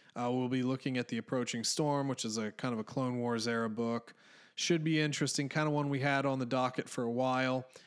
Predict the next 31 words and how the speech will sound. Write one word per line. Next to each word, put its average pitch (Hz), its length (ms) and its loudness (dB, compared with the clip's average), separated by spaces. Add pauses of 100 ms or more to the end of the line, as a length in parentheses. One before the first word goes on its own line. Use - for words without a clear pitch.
(220)
And 120 140 -2
then 120 140 -2
the 113 60 -4
following 113 440 0
week, 110 300 -6
we 113 100 -2
will 107 100 -2
do, 104 480 -4 (160)
uh, 101 160 -6
Brotherhood, 101 880 -4 (180)
which 104 220 -8
is, 101 280 -4
uh, 95 340 -8
a 107 40 -10
new 107 240 -4
one 104 180 -4
that'll 104 200 -4
drop 104 380 -4
next 101 260 -8
week 107 200 -8
on 92 120 -10
the 87 80 -12
tenth. 196 480 -2 (500)
So 110 720 0
obviously, 113 680 -2
like, 104 640 -4
you - 100 -8
know, 92 160 -10
like, 69 200 -14 (340)
just, - 220 -4
like, 101 120 -6